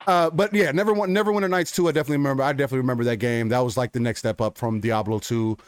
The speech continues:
Uh, my father made sure to put me on that. Uh, that was an excellent game. And then two thousand ten I O S released Game Dev Story. Not familiar with that.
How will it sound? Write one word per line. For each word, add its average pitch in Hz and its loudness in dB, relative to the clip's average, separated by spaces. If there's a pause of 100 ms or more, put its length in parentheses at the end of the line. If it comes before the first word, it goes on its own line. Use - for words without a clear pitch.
(160)
Uh, 113 -2
my 113 2
father 117 -2
made 117 -2
sure 110 -4
to 101 -6
put 113 -4
me 110 -2
on 104 -2
that. 101 -2
Uh, 101 -2
that 110 -2
was 95 -6
an 92 -8
excellent 87 -12
game. 82 -10 (760)
And 156 0
then 196 2
two - -4
thousand 220 0
ten 214 -2
I 180 2
O 175 2
S 180 -2
released 151 -2
Game 165 0
Dev 147 0
Story. 156 -2
Not 101 -4
familiar 107 -2
with 101 -4
that. - -4